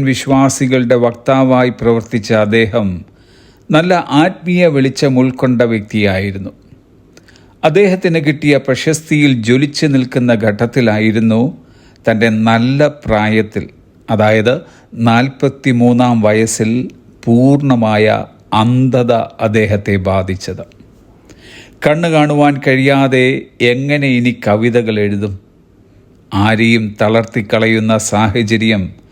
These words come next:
മിൽട്ടനെയും വ്യാകുലനാക്കി. എന്നാൽ തൻ്റെ ദൈവിക ആശ്രയ ബോധവും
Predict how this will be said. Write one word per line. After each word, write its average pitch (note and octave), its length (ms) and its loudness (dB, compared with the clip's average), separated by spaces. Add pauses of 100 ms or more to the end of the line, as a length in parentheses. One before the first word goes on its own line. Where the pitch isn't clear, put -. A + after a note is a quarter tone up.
(340)
മിൽട്ടനെയും A#2 960 0 (140)
വ്യാകുലനാക്കി. G#2 1000 -2 (920)
എന്നാൽ E3 200 2
തൻ്റെ E3 240 0
ദൈവിക D#3+ 540 2
ആശ്രയ C#3+ 580 2
ബോധവും A#2+ 640 0